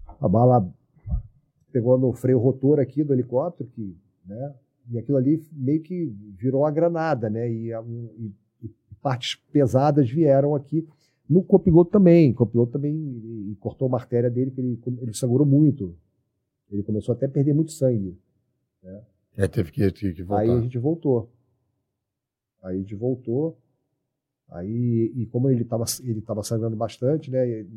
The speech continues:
Speaker 1: e ninguém percebeu ali o que tinha acontecido comigo, né? Aí eu fui lá, quando eu pousei lá, eu pousei, cortei, aí já tinha o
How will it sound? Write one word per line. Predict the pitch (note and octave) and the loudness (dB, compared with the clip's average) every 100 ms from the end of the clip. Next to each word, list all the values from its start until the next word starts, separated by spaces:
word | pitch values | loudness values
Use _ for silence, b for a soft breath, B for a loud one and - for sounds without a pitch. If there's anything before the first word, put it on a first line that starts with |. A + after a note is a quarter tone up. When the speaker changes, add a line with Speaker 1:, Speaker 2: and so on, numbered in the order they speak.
| A2 C3 | -16 -8
Speaker 1:
e | |
ninguém | A#2+ A#2 E3+ | -4 -2 -4
percebeu | A3 E3+ G3+ D#3+ | -4 -4 0 2
ali | C3+ A#2+ | 2 0
o | |
que | A#2+ | -6
tinha | A#2+ A#2 | -10 -10
acontecido | A#2+ B2+ | -8 -8
comigo, | B2+ D3+ B2 A2 | -6 -4 -4 -4
né? | G#2+ A#2 _ _ _ _ _ _ _ _ - | -10 -16 _ _ _ _ _ _ _ _ -16
Aí | G2 A#2 | -8 -4
eu | C3+ C3 | -4 -2
fui | C3+ C#3+ | -2 -2
lá, | C#3+ D3+ D3+ | -2 -6 -6
quando | C#3+ | -6
eu | C#3 | -4
pousei | D3+ A#2 C#3 | -2 0 0
lá, | C3+ D3 - _ _ _ _ _ _ _ _ _ _ G2+ | -2 -4 -8 _ _ _ _ _ _ _ _ _ _ -2
eu | A#2+ | -2
pousei, | A#2+ A2+ G2 C3+ | 2 2 2 -2
cortei, | C#3+ - - A#2 D#3 C#3 | -2 -6 -4 -4 -2 -2
aí | A2+ A#2+ - | -4 -8 -10
já | G2+ G#2 | -8 -8
tinha | - A#2 | -4 -4
o | A2 | -4